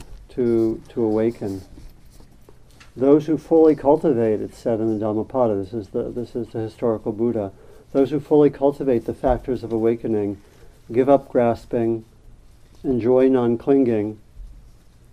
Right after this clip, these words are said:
are luminous and completely liberated in this life."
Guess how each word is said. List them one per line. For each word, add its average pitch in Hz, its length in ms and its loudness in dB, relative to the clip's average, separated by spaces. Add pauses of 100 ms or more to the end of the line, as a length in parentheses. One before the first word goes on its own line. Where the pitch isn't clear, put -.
(440)
are 127 160 2
luminous 123 800 4 (580)
and 127 160 -2
completely 131 540 0
liberated 113 600 0
in 107 100 -4
this 113 220 -4
life." 107 320 -4